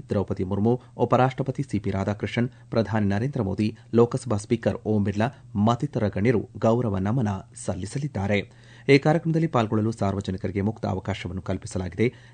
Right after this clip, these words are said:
ಕೇಂದ್ರ ಸಾಮಾಜಿಕ ನ್ಯಾಯ ಮತ್ತು ಸಬಲೀಕರಣ ಸಚಿವಾಲಯದ ಪರವಾಗಿ ಡಾಕ್ಟರ್ ಬಿ ಆರ್ ಅಂಬೇಡ್ಕರ್ ಪ್ರತಿಷ್ಠಾನ ಪ್ರತಿ ವರ್ಷ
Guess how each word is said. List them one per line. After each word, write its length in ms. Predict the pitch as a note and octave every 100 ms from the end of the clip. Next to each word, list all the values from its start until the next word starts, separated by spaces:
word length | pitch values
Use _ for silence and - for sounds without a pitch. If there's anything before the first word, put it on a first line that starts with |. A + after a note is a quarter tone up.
| -
ಕೇಂದ್ರ 220 | C3+ D3
ಸಾಮಾಜಿಕ 480 | C#3+ D3 D#3+ D3+ D3+
ನ್ಯಾಯ 280 | C3 G#2 G2+
ಮತ್ತು 220 | G2+ -
ಸಬಲೀಕರಣ 480 | G#2 G2+ A#2+ - F#2+
ಸಚಿವಾಲಯದ 600 | G2 F#2+ G#2 F#2 F#2 G#2
ಪರವಾಗಿ 440 | G2+ F#2 A2 A#2 F#2 - - - F#2+ -
ಡಾಕ್ಟರ್ 400 | G#2+ G#2 A2 F#2 - -
ಬಿ 120 | A2+
ಆರ್ 340 | A2+ G#2+ G2+ - -
ಅಂಬೇಡ್ಕರ್ 440 | G2+ G2 G2 A#2+
ಪ್ರತಿಷ್ಠಾನ 600 | - G#2 G2 - G2+ B2
ಪ್ರತಿ 280 | D3+ - G2+
ವರ್ಷ 240 | G#2 -